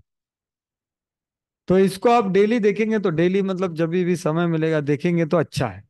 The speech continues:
हम्म। तो ग्यारहवाँ स्कंद का अभी मैं ये, ये खोलता हूं,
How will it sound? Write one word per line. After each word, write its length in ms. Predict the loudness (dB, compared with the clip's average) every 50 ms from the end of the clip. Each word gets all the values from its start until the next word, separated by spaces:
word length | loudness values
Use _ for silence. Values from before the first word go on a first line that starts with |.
| _ -10
हम्म। 320 | -10 -10 -12 _ -20 -20 -20 _ _ _ _ _ _ _ _ _ _ _ _ _ _ _ _ _ _ _ _ _ _ _ _ _ -6
तो 100 | -4 -4
ग्यारहवाँ 580 | -2 0 0 2 2 2 2 2 2 2 2
स्कंद 460 | 0 -2 -4 -2 0 0 2 0 0
का 200 | 0 0 0 0
अभी 300 | 0 -2 -2 -2 -4 -2
मैं 160 | -2 -2 -2 -2
ये, 240 | -2 -2 -2 -4 -6 _ _ _ -6
ये 140 | -6 -6 -6
खोलता 440 | -6 -6 -4 -4 -4 -4 -4 -4
हूं, 180 | -4 -4 -4 -8